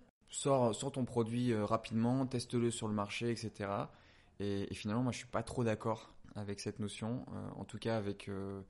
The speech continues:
sur le marché des compléments alimentaires ou même sur le marché de la gastronomie ou,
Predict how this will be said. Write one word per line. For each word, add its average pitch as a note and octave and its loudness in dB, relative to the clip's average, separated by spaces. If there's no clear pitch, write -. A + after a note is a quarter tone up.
sur G2+ -4
le G2 0
marché G2+ 0
des G#2 0
compléments G#2 -4
alimentaires G#2+ 0
ou G2 -6
même G#2 -4
sur - -10
le F#2 -4
marché - -8
de - -10
la F#2 -6
gastronomie G#2+ -2
ou, G2+ -8